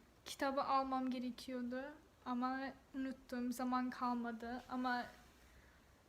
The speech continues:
yani yetmiş altı sayfalı sorumluyuz vize sınav için tabii ki de. Sınav yarın sabah sekiz buçukta. O yüzden sınıftan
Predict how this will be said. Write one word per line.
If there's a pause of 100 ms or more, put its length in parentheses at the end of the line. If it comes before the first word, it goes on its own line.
(140)
yani
yetmiş
altı
sayfalı
sorumluyuz
vize
sınav
için
tabii
ki
de. (180)
Sınav
yarın
sabah (400)
sekiz
buçukta. (500)
O
yüzden
sınıftan